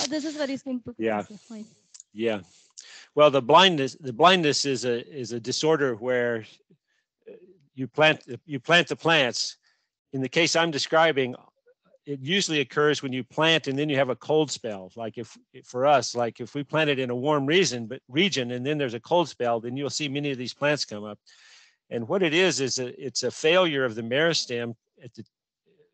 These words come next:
Speaker 2: to grow. In other words, the meristem just does not develop, and it doesn't continue to make new leaves and new stems. So you just end up with the cotyledons,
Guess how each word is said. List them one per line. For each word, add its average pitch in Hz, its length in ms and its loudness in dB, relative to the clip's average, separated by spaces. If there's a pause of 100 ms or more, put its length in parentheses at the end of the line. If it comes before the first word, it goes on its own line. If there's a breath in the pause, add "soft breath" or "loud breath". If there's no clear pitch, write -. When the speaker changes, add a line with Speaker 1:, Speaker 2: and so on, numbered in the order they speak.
(140)
Speaker 2:
to 131 140 -10
grow. 117 560 2
In 110 160 -12
other 120 200 -2
words, 117 240 -2
the 113 140 -8
meristem 135 600 0
just 120 260 -6
does 123 180 -4
not 139 220 2
develop, 113 500 0
and 113 80 -12
it 117 120 -10
doesn't 131 280 -2
continue 123 440 -8
to 117 80 -8
make 117 280 -6
new 127 200 -4
leaves 123 340 -6
and 113 80 -10
new 113 140 -8
stems. 123 400 -4
So - 80 -6
you 135 120 -6
just 151 280 -2
end 151 160 -2
up 139 180 2
with 123 120 -6
the 107 60 -18
cotyledons, 139 840 -2